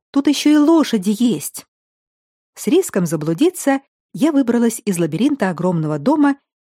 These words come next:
и пошла искать лошадей. У конюшни меня и обрел Клейтон. "Джессика, вас все потеряли. С ног сбились". Я ела глазами прогуливавшихся красавцев.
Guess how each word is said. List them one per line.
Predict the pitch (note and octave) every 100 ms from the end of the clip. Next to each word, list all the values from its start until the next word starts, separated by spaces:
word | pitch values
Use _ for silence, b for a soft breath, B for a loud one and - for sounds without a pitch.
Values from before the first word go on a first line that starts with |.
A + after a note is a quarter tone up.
| -
и | G4+
пошла | D4+ - C4+
искать | D#4 - C#4+ -
лошадей. | D4+ - G#3+ C3+ C3 - _ _ _ _ _ _ _ _ _
У | F#3
конюшни | G#3 G3 A3 - G3
меня | F#3+ F#3+ F3+
и |
обрел | F3 E3+ E3+ D#3+
Клейтон. | - F3 D#3+ D#3 D#3+ C#3+ B2+ - _ _ _ _ _ _ _ _ -
"Джессика, | C#3 C#3+ G3 F#3 - D#3 D#3 C3 _ _ -
вас | D#3+ E3+
все | - G#3
потеряли. | - - G#3 E3+ F#3 F#3 B2 _ _ _ _ -
С | -
ног | F3+ C4+
сбились". | B3+ C4 C#4 F#3 C#3 - - _ _ _ _ _ _ _ _ _ _ _ _ -
Я | F3 E4+
ела | C#4+ C#4+ B3
глазами | E3+ D#3 D#3+ D4 C#4+
прогуливавшихся | - D#3+ C#3 E3+ F3 E3+ F#3+ - F3+
красавцев. | F3+ F3 - E3 D3 - - -